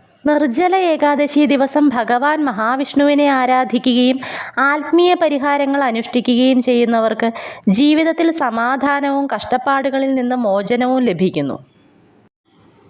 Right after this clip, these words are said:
സാമ്പത്തിക വെല്ലുവിളികളെ അതിജീവിക്കുന്നതിനും സമ്പത്തിന്റെ സ്ഥിരമായ ഒഴുക്ക് ഉറപ്പാക്കുവാനും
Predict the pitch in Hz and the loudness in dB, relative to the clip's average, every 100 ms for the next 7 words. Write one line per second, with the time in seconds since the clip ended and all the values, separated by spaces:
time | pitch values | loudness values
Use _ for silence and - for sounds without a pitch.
0 | - - - - - 294 294 320 330 339 | -20 -20 -20 -16 -4 -2 0 0 0 2
1 | 339 339 320 311 330 311 320 330 302 247 | 2 2 2 2 0 0 2 2 0 0
2 | 233 277 262 254 277 269 262 269 - - | 0 2 2 2 2 2 2 0 -4 -14
3 | - - 294 285 320 330 320 339 330 269 | -10 -4 -2 0 -2 0 0 0 2 2
4 | 277 302 311 311 302 269 269 285 247 233 | 2 2 2 2 2 0 0 0 0 0
5 | 277 269 269 262 247 247 | -2 0 0 0 0 -2